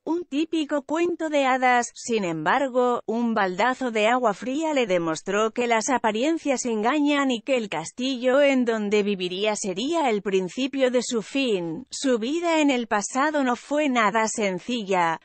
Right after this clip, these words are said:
principalmente por causa de familia en vista de que algunos miembros de ella le daban más motivos de vergüenza y enojo que de sentirse orgullosa.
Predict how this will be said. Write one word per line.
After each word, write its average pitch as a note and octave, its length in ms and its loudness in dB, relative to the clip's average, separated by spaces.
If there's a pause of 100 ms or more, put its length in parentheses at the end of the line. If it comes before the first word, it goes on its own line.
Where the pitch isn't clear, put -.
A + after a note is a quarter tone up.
(100)
principalmente C4 1080 0
por G3+ 280 -2
causa B3 460 0
de A#3 140 0
familia G#3+ 680 0
en G3+ 100 -2
vista D4 420 -2
de C#4 140 0
que B3+ 120 2
algunos C4 540 0
miembros C#4+ 600 2
de G#3+ 240 0
ella E3+ 400 -6
le F#3+ 260 0
daban C#4+ 480 0
más B3 240 0
motivos C#4 600 -2
de B3 120 2
vergüenza A#3 680 0
y A3 160 -2
enojo C#4 500 -2
que B3+ 140 0
de A#3+ 120 2
sentirse A#3+ 800 -2
orgullosa. A#3 580 -2